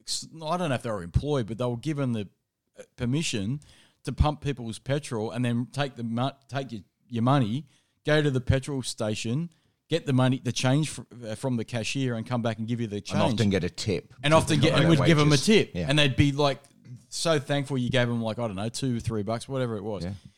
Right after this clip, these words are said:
Speaker 1: Blew our mind, man. South Africa just blew my mind at one point. At, initially, I wasn't getting it. I didn't get it at all. And then halfway through the trip, I'm like,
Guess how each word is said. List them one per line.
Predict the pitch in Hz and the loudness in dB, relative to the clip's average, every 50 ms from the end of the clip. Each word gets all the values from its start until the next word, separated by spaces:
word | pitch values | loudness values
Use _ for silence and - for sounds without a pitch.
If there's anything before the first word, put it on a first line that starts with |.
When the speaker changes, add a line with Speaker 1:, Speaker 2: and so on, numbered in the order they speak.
| _ _ _ _ _ _ _ _ _ _ _ _ | _ _ _ _ _ _ _ _ _ _ _ _
Speaker 1:
Blew | - 127 139 135 131 | 0 2 4 4 4
our | 123 117 113 | 4 2 2
mind, | 110 107 104 101 101 98 95 | 0 -2 -2 -2 -4 -4 -4
man. | 95 95 95 98 95 95 - | -4 -4 -6 -6 -8 -10 -10
South | - - - 180 190 185 | -6 -2 2 2 2 4
Africa | 185 175 165 147 156 135 139 127 | 2 2 2 2 2 2 2 2
just | 113 117 120 110 90 | 2 0 -2 -2 -4
blew | 90 110 117 120 123 127 127 123 123 123 123 117 | -4 -4 -2 0 2 2 2 2 2 2 2 2
my | 113 113 110 107 | 2 2 0 0
mind | 107 107 107 104 107 110 | 0 0 0 0 -2 -4
at | 113 | -4
one | 117 117 120 117 | -4 -4 -4 -4
point. | - 120 120 120 131 | -4 -6 -6 -4 -4
At, | 143 139 - | -6 -6 -4
initially, | 151 151 151 170 185 - - 185 175 170 | -4 -2 -2 0 0 -2 -2 -2 -2 -2
I | 156 | -2
wasn't | 143 135 135 135 127 127 117 | -2 -2 -2 -2 -2 -4 -4
getting | 101 104 101 101 107 117 | -4 -6 -6 -4 -2 -2
it. | 147 170 - - | -2 -4 -4 -4
I | 135 | -4
didn't | 139 156 151 123 | -2 -2 -2 -2
get | 107 123 113 104 | -2 -2 -2 -2
it | 101 95 | -4 -6
at | 95 92 | -6 -4
all. | 95 95 104 131 170 190 190 _ _ _ _ _ _ _ | -4 -2 -2 -2 -2 -4 -6 _ _ _ _ _ _ _
And | - 120 | -4 -2
then | 127 123 | 0 0
halfway | 120 147 151 131 - 147 135 | 2 0 0 0 0 0 0
through | 127 - 127 127 120 | 0 0 -2 -2 -2
the | 107 101 | -2 -4
trip, | - - - 120 107 | -4 -4 -4 -4 -4
I'm | 107 104 107 | -4 -4 -4
like, | 104 101 101 104 - | -4 -4 -4 -6 -8